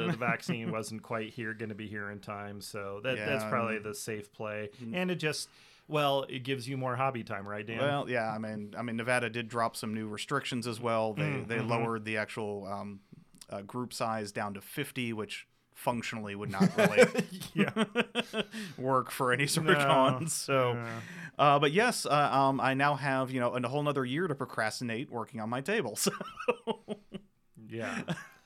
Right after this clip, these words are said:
Speaker 1: Uh, I can't wait to see, because it's just getting better, you know, as time goes by, as
Speaker 2: Yeah.
Speaker 1: you come up with m-, more little projects for it.
Speaker 2: Yeah.
Speaker 1: But, uh, yeah, we're
Speaker 2: Um,
Speaker 1: looking
Speaker 2: so
Speaker 1: forward to L V O twenty twenty-two.
Speaker 2: Ooh, ooh, I know it sounds like so
Speaker 1: That
Speaker 2: far
Speaker 1: sounds
Speaker 2: away.
Speaker 1: like the future, man.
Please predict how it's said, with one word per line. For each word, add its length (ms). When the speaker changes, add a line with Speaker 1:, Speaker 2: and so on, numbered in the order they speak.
Speaker 1:
Uh, 260
I 80
can't 220
wait 160
to 60
see, 340
because 280
it's 140
just 240
getting 240
better, 560
you 100
know, 180
as 100
time 220
goes 200
by, 220
as 100
Speaker 2:
Yeah. 140
Speaker 1:
you 60
come 160
up 120
with 100
m-, 160
more 220
little 180
projects 540
for 260
it. 140
Speaker 2:
Yeah. 280
Speaker 1:
But, 300
uh, 240
yeah, 180
we're 80
Speaker 2:
Um, 60
Speaker 1:
looking 260
Speaker 2:
so 160
Speaker 1:
forward 240
to 320
L 100
V 200
O 200
twenty 600
twenty-two. 1200
Speaker 2:
Ooh, 420
ooh, 140
I 120
know 100
it 80
sounds 400
like 180
so 180
Speaker 1:
That 80
Speaker 2:
far 280
Speaker 1:
sounds 200
Speaker 2:
away. 120
Speaker 1:
like 80
the 80
future, 640
man. 540